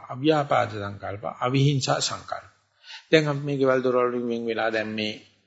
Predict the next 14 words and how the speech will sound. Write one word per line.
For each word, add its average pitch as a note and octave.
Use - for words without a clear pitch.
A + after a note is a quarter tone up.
ටික B2+
කාලයක් A2+
ගත A2+
කරන F3+
නෙක්ඛම්ම E3
සංකල්පයට A#2+
වැටලා -
තියෙනවා. -
මේක F#3
කිසියම් D3+
ලාභයකට, A#2+
සත්කාරයකට, C3
සම්මානයකට A2+
නෙවෙයි. A2+